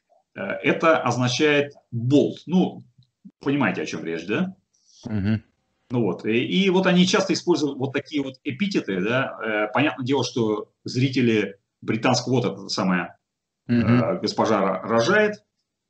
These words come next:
Speaker 1: близнецов, и вот вдруг выпадает энергосистема,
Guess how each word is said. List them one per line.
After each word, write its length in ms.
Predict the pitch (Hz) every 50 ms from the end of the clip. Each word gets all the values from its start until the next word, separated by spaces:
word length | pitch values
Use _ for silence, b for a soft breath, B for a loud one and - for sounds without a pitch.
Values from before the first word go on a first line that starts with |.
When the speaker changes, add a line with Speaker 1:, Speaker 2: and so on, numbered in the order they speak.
| _ _ _ _ _ _ _ _ _ _ _
Speaker 1:
близнецов, 800 | - 120 131 139 131 143 143 135 - - 156 139 131 131 - - _ -
и 200 | - 185 220 202
вот 160 | 156 135 117 104
вдруг 260 | 107 139 185 185 185
выпадает 440 | 113 98 113 107 110 135 135 131 110
энергосистема, 800 | 104 107 107 101 - - - - - - - - - - -